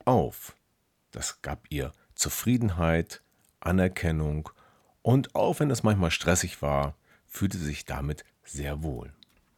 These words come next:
Ja, also diese erste Analyse zeigte schon, wie Maria tickt und warum sie sich vielleicht auch fragt, ob sie selber in Ordnung ist, so wie sie ist.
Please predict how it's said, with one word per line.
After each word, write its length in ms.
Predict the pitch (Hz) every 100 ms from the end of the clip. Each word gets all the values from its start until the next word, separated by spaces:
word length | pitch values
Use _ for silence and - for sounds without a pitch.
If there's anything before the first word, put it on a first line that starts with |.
| _ _
Ja, 180 | 151 135
also 160 | 78 82
diese 220 | 113 139
erste 340 | 87 117 -
Analyse 800 | 110 87 82 143 160 87 110 220 - - - _ _
zeigte 640 | - - 95 131 _ -
schon, 460 | 135 - 101 110 117 -
wie 580 | 87 73 90 120 135 160 - _ _ _ _ _ -
Maria 680 | 78 73 78 98 127 156 - _ _ _ _
tickt 540 | - - - - - _ _ _ _ _ _ - - _ _ _ _
und 500 | 87 82 85 - - _ _ _ _ _ _ _ _ _ _ _ _ -
warum 560 | 82 76 95 101 95 - _
sie 100 | 87
sich 180 | 87 92
vielleicht 400 | - 92 92 -
auch 80 | -
fragt, 440 | - 113 123 - -
ob 160 | - -
sie 100 | 135
selber 340 | 233 262 101
in 80 | 73
Ordnung 440 | 65 71 80 71
ist, 160 | - -
so 140 | 69
wie 80 | 65
sie 120 | 58
ist. 340 | 58 - -